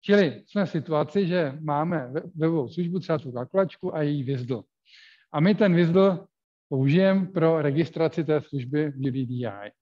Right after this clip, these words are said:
Co se stane? No, stane se to,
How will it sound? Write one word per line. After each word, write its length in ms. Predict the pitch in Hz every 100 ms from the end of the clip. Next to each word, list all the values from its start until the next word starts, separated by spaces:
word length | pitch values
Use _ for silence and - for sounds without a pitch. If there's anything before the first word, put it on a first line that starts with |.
| _ _ _
Co 160 | - 202
se 200 | - 180
stane? 420 | - 151 123 98 _ _ _ _ _ -
No, 360 | 165 127 - - _ _ _ _ _
stane 260 | - 233 240
se 140 | 208
to, 320 | 147 147 160